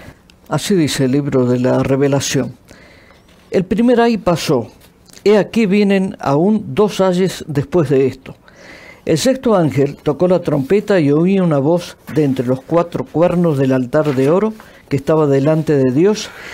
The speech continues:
diciendo al sexto ángel que tenía la trompeta: "Desata a los cuatro ángeles que están atados junto al río Éufrates".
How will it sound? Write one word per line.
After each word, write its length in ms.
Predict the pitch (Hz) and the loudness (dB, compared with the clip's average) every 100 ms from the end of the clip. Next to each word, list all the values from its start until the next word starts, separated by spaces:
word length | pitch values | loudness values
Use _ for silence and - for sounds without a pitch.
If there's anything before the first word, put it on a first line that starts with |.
| - | -14
diciendo 720 | 151 196 - 247 262 220 220 - | -2 0 2 2 2 2 0 0
al 160 | 170 143 | -2 0
sexto 400 | 240 233 220 180 | -2 -2 0 0
ángel 440 | 139 135 165 180 - - - | 0 0 -2 -2 -12 -14 -6
que 100 | 143 | -2
tenía 320 | 151 170 175 | 0 2 2
la 180 | 147 135 | 0 0
trompeta: 600 | 135 131 135 120 - - _ - - - - - _ - | 0 0 0 -2 -6 -14 _ -20 -20 -20 -20 -20 _ -6
"Desata 680 | 156 180 - 247 254 240 | 0 2 4 0 2 0
a 40 | 190 | 0
los 140 | 139 | 0
cuatro 400 | - 202 185 170 | 0 0 2 0
ángeles 360 | 196 202 185 151 | 0 0 -2 0
que 100 | - | -2
están 260 | 139 165 | 0 0
atados 400 | 143 151 170 156 | 0 0 0 0
junto 480 | - 143 135 135 135 | -2 -2 0 0 2
al 220 | 131 127 | 2 0
río 400 | 143 196 208 208 - - - - | 0 0 0 -2 -10 -20 -10 0
Éufrates". 800 | 202 160 - 123 - - - | 2 2 -4 -4 -6 -12 -16